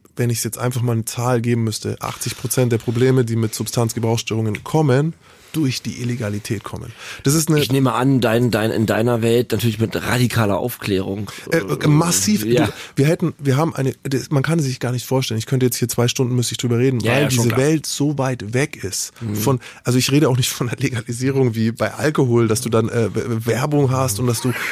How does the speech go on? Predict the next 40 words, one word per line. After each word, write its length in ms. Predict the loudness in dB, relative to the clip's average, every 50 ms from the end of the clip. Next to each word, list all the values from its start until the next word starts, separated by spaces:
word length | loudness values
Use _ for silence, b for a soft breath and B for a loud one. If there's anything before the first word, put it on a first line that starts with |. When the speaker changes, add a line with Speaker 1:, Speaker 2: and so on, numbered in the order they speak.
| B B
Speaker 1:
dass 140 | -2 0 2
du, 100 | 2 2
äh, 160 | 2 2 0 0 0
irgendwie 240 | 2 2 4 4 4
da, 100 | 2 2
da, 200 | 2 0 0 2
Speaker 2:
Ja. 40 | 2
Speaker 1:
da 80 | 2 2
im, 120 | 2 0 0 -2 -2 0
dass 200 | 0 0 2 0
da, 100 | 0 2
dass 160 | 2 2 2
sich 160 | 0 -2 -2
zugeprostet 720 | -2 -2 0 0 0 -2 0 -2 0 0 0 0 -2 0 2
wird 160 | 0 0 0
vor 200 | 0 -4 -4 -2
Kindern. 280 | 0 0 0 0 -2 B B B B B B B
Nein, 140 | 0 2 2
Speaker 2:
Ja, 60 | 4
Speaker 1:
nein, 40 | 2
Speaker 2:
ja, 120 | 2 0 0
Speaker 1:
nein. 80 | -2 -4
Speaker 2:
ja, 120 | -6 -6
ja. 80 | -2 -2
Speaker 1:
Es 100 | -2 2
geht 160 | 2 2 2
mir 80 | 4 4
nur 140 | 4 4 2
darum, 320 | 4 2 2 2 0 -2 b b b b b
ich 180 | b -10 -8 -2
glaube 340 | 0 2 4 4 4 4 2
halt, 180 | 2 0 -2
dass 120 | -4 -6 -4
durch 200 | -6 -8 -8 -8
die 100 | -10 -8
Verbote, 640 | -4 -4 -2 0 2 2 2 2 2 2 2 2 0 _ _ _ _ _ _ _ _ _ _ _ _ _ _ _ _ _ _ -20 _ _ _
äh, 140 | -2 0 0
mehr 300 | 2 2 2 2 2 2
Leid 380 | 2 2 2 2 0 0 0
entsteht, 640 | -2 -2 -2 -2 -2 0 0 2 2 0 -2 -6